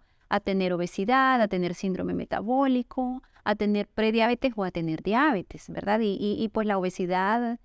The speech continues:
tiene una relación importante con varias enfermedades, con hipertensión arterial, con dislipidemia, con cáncer, eh, con,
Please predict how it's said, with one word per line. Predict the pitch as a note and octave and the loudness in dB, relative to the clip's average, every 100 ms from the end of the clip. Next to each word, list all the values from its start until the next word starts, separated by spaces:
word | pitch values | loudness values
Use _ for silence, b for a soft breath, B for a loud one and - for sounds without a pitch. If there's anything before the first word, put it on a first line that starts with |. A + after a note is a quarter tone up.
| _ _ _ - | _ _ _ -2
tiene | G#3+ G#3+ | 0 2
una | A3 A3 | 2 0
relación | G#3+ G3 - G3+ G#3+ A3+ A3+ | 0 -2 -4 -4 -2 -2 -2
importante | - G#3 G3 - G3 F#3 F#3 A#3 | -2 -2 -2 -2 0 0 -2 -4
con | G3+ F3+ | -2 -2
varias | E3 E3+ F3+ | -2 -2 -2
enfermedades, | E3+ F3 E3+ F3+ A3 A3+ G#3 | -4 -2 0 2 2 2 0
con | G3+ F#3 | -2 -2
hipertensión | - F3+ F3 - F3 | -4 -6 -6 -4 -2
arterial, | E3+ - E3+ G#3+ A3 G#3+ G#3 | -2 -2 -2 0 2 0 0
con | G3+ F3+ | -2 -4
dislipidemia, | E3+ D#3+ D#3 F3 G3 G#3+ G#3 G3+ | -2 -6 -4 -2 0 0 0 0
con | - E3+ | -2 -6
cáncer, | D#3+ A3 G#3+ G#3 G#3 G#3 G3 G3+ _ _ _ _ - | -4 0 2 0 -2 -2 -2 -4 _ _ _ _ -2
eh, | G3+ - | -2 -2
con, | - G3 F#3+ F#3+ | -2 0 0 -2